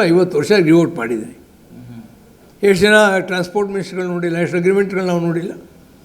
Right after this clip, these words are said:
Speaker 1: ನಮ್ಮ ಮಾತ್ರ ನಿಮ್ಮ ನಂಬಿಕೆ ಇಲ್ಲ, ಅಧಿಕಾರಿಗಳ ಮಾತು ನಂಬ್ತೀರಾ ನೀವು? ಯಾರು ಅಧಿಕಾರಿ? ಬಿಟ್ಟು ಕರೀರಿ ಅವನ್ನ, ನಮ್ಮ ಮುಂದೆ ಹೇಳಿ ಅವ್ನು ನಿಂತ್ಕೊಂಡು.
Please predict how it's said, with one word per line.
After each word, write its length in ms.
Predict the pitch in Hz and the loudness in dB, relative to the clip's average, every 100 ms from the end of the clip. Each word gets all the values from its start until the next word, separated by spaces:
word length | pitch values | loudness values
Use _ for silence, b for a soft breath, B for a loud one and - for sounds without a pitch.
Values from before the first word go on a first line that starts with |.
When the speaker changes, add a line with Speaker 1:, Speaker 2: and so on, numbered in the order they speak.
| - _ _ _ - _ _ - | -20 _ _ _ -20 _ _ -6
Speaker 1:
ನಮ್ಮ 200 | 185 240 294 | -2 -2 -2
ಮಾತ್ರ 260 | 294 294 | -6 -4
ನಿಮ್ಮ 240 | 269 269 247 | -4 -2 -2
ನಂಬಿಕೆ 280 | 247 262 302 | -2 -4 -6
ಇಲ್ಲ, 240 | 285 190 135 - - | -4 -6 -6 -12 -4
ಅಧಿಕಾರಿಗಳ 600 | 208 240 285 269 269 262 | -2 0 0 2 2 0
ಮಾತು 200 | 254 240 | 0 -4
ನಂಬ್ತೀರಾ 480 | 233 240 247 262 240 | -2 -2 -2 -2 -2
ನೀವು? 280 | 139 - - - - _ _ _ - - 294 | -4 -10 -14 -20 -20 _ _ _ -20 -8 0
ಯಾರು 260 | 392 359 | 2 4
ಅಧಿಕಾರಿ? 440 | 269 285 - 247 175 | 2 0 0 0 2
ಬಿಟ್ಟು 580 | 202 233 254 202 175 | 0 0 4 4 2
ಕರೀರಿ 360 | - 226 330 269 | 0 0 0 -2
ಅವನ್ನ, 240 | 160 120 107 - - - | -4 -6 -12 -18 -20 -10
ನಮ್ಮ 140 | 214 | -2
ಮುಂದೆ 200 | 226 226 | 0 4
ಹೇಳಿ 240 | 214 262 240 | 4 2 0
ಅವ್ನು 140 | 175 | -2
ನಿಂತ್ಕೊಂಡು. 420 | 196 - 143 131 | -6 -6 -14 -14